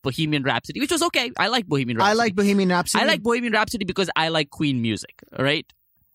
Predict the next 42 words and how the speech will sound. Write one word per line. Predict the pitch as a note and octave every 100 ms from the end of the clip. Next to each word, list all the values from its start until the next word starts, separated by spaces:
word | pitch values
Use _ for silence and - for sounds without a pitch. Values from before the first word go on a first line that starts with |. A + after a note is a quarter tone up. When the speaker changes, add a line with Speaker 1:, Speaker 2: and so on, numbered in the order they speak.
| _
Speaker 2:
A | F3+
lot | F#3 A3+
of |
people | A#3 G3+ F#3
had | F#3
a | F#3
problem | F#3 F#3 E3
with | C#3+
Bohemian | C#3+ C3+ B2+
Rhapsody. | A2+ G2 - - - _ _
Speaker 1:
Yes. | C#3 A#2 B2+
Speaker 2:
Right? | D3+ G3+ - _ _ -
Uh, | D#3 -
it | F#3 G3+
was | F#3+ E3+
a |
very | E3 F#3 E3
troubled, | - F3 D3+ - _ -
uh, |
uh, | C#3+ C3+ B2+ B2+ B2+ B2 C3 B2 A#2
production. | - D3 E3 - - -
Speaker 1:
Yes. | B2+ - -
Speaker 2:
Right? | D3+ G3+ - - -
And, | D#3+ D3+ D3+ D3+
uh, | D3 D3 -
and | D3+
the | D3+
funny | - F#3
thing | E3+ F3+
is | E3+ C#3+
that, | D3+ D#3 D#3
you | E3
know, | D#3 D3+ C3 _ _ -
um, | C#3+ C#3+ C#3 C#3+ D3 - _ -
it | F3+
is | D#3+ -
such | G3 -
a |
different | C#3 E3+ F3+ E3+
movie | F3 G#3
from | - F3
this. | C#3+ G#2+ -